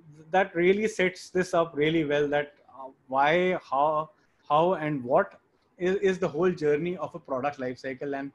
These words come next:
that is what is reflecting in this problem opportunity discovery backlog.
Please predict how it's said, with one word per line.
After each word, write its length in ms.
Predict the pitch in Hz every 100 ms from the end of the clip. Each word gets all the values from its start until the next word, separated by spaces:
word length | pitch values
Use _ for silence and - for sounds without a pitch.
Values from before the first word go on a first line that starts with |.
| _ _ -
that 140 | 143
is 140 | 156 139
what 280 | 147 156 - - -
is 220 | 175 160
reflecting 640 | 143 143 151 147 175 170
in 200 | 151 156
this 280 | 151 156 - _ _ _ _
problem 340 | 131 139 160
opportunity 540 | 151 147 147 147 143 143
discovery 500 | 139 - 135 131 127
backlog. 360 | 117 - 107